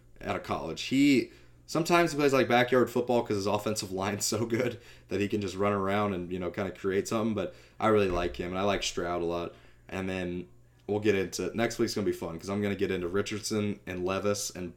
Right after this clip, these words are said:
boy, those two are polarizing figures. You go around the N F L world right now, you go around YouTube and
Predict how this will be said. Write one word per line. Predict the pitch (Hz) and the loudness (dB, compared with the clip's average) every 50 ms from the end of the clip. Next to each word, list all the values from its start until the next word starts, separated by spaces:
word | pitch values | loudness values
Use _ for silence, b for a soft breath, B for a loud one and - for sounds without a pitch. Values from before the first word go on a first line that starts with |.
| - - - | -16 -4 0
boy, | 127 113 92 b b b b b b b - | 0 0 0 b b b b b b b 0
those | - 104 104 101 - | 2 4 4 4 2
two | - - 107 98 | 0 0 0 0
are | 92 90 87 | 2 0 -2
polarizing | 85 - - 110 101 95 92 92 92 87 87 87 87 85 | -4 -4 -2 0 0 2 2 0 0 -2 -2 -4 -6 -6
figures. | - - 95 82 82 82 82 82 - - | -4 -2 -2 -2 -2 -2 -4 -4 -4 -4
You | 104 101 | -4 0
go | 101 107 101 98 | 2 2 4 4
around | 95 92 95 95 95 95 92 | 4 2 2 0 0 0 0
the | 90 92 95 | -2 -2 0
N | 95 | -2
F | 92 - - | -2 -2 -2
L | 92 92 87 | -2 -2 -2
world | 92 98 95 87 | -2 -2 -2 -2
right | 98 95 | -2 -2
now, | 92 95 | -2 -2
you | 92 95 | -2 0
go | 98 107 104 | 0 2 2
around | 95 90 90 90 92 90 90 | 2 2 0 -2 -2 -2 -2
YouTube | 92 98 98 - 104 101 92 85 | -2 -4 -4 -2 -2 -2 -2 -4
and | 85 82 | -6 -10